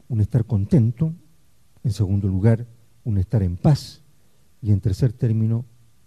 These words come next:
un liberar. El estar contento, en paz, así como la libertad, son ingredientes del proteger,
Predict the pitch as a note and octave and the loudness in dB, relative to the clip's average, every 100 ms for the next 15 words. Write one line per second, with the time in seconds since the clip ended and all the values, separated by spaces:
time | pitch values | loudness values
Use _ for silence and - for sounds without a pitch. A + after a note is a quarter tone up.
0 | _ _ _ - C3+ D3 - G#2 G2+ A2+ | _ _ _ -2 0 0 -4 -2 2 4
1 | F#2+ - - - _ _ F3 _ _ _ | 2 -2 -20 -20 _ _ -20 _ _ _
2 | _ _ _ _ _ _ _ _ _ _ | _ _ _ _ _ _ _ _ _ _
3 | _ _ _ _ _ _ _ _ _ _ | _ _ _ _ _ _ _ _ _ _
4 | - _ _ _ _ _ C#3+ C3 G#3 G3 | -20 _ _ _ _ _ 4 4 4 4
5 | E3 C#3 D3+ C#3 - F#3 A#2 G#2 C#3+ C#3 | 4 6 6 4 0 -4 -2 -2 0 0
6 | - - - _ - - G#2+ G#2+ G2+ F#2+ | -2 -20 -20 _ -16 -10 -6 -2 0 0
7 | A2 G#2+ - C3 C3+ - _ _ _ _ | 2 0 2 0 0 -6 _ _ _ _
8 | - - C3+ A#2+ A2 G#2+ B2+ D#3 D#3+ A#2+ | -6 4 6 8 8 8 8 6 6 4
9 | G2+ G2+ G#2 - A2+ D#2 - | 6 2 2 2 2 2 -8